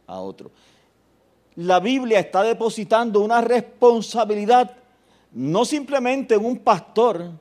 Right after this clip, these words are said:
la Biblia está depositando una responsabilidad en cada uno de los hermanos. Pero para poder cumplir con esa responsabilidad,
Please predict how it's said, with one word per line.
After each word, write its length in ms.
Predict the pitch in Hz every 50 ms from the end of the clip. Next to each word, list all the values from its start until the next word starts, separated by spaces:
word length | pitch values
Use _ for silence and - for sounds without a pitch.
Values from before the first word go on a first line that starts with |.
| _ _ _ _ _ _ _ -
la 220 | 139 143 151 151
Biblia 300 | 151 165 185 202 202 214
está 220 | 208 - - 208
depositando 640 | 214 220 208 214 214 185 196 196 - 214 220 220 214 214
una 140 | 214 220
responsabilidad 960 | 214 226 226 226 220 233 226 233 - - 226 214 226 240 247 254 269 262 269 - _ _ _ _ _ _ _ _ _ _ -
en 160 | 135 135 123
cada 500 | 117 - 147 147 156 160 160 160 160 156 _ _ _ _ _
uno 400 | - 101 139 151 156 160 165 160 _ _ _ _
de 180 | 104 107 113 110
los 300 | 120 135 147 147 - _ _ _ _ _ -
hermanos. 640 | - 101 98 92 95 85 - - - _ - - _ _ _ _ _ _ _ _ _ _
Pero 480 | - 175 175 190 202 180 147 120 113 - _ _ _ _ _ _ _ -
para 300 | - 160 151 151 151 -
poder 340 | 156 151 147 156 175 170 170
cumplir 500 | - 214 202 202 202 - 214 214 214 185
con 220 | - 202 180 180
esa 260 | 190 202 - - 208
responsabilidad, 1300 | 202 202 208 190 196 - - 226 226 220 220 202 - 233 233 214 226 220 247 254 262 240 220 190 - -